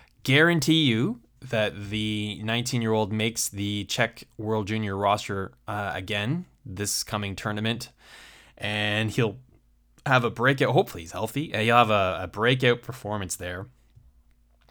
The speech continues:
He'll be someone who, if you watch the Czech games, uh, the announcers will be calling his name a lot. Um, so look for his ownership to really take a jump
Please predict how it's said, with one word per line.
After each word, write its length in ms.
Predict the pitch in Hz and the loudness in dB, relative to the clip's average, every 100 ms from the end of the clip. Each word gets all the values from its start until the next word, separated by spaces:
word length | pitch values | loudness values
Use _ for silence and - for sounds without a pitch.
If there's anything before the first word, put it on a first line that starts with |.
| - | -8
He'll 160 | - 120 | 2 4
be 120 | 113 | 4
someone 380 | 113 113 110 107 | 2 2 2 2
who, 240 | 104 101 | 0 -2
if 160 | 107 101 | -2 -4
you 120 | 107 | -4
watch 240 | 104 104 - | -2 -2 -2
the 100 | - | -4
Czech 180 | 123 | -4
games, 460 | 123 110 107 - - | -2 -4 -2 -4 -4
uh, 100 | 98 | -4
the 100 | 101 | -4
announcers 420 | 101 107 107 110 | -2 -2 -2 -6
will 60 | 113 | -6
be 60 | 117 | -4
calling 300 | 123 113 113 | 0 0 0
his 180 | 110 | -2
name 180 | 110 104 | -2 -2
a 60 | 98 | -2
lot. 320 | 90 87 90 _ - - - | -4 -4 -6 _ -20 -20 -14
Um, 360 | - 98 98 95 | -4 0 0 0
so 240 | - 104 | -2 -2
look 280 | 98 104 123 | -2 -2 -4
for 560 | - 117 110 110 110 101 | -4 0 4 6 6 2
his 340 | - 120 120 - | -2 -2 0 0
ownership 560 | 131 135 131 110 - | 2 4 4 0 -2
to 500 | - 113 107 104 104 101 | -4 -4 -2 -2 -4 -4
really 360 | 123 170 180 | 0 2 2
take 240 | 147 139 131 | 0 0 0
a 60 | |
jump 360 | 101 98 69 | -2 -4 -6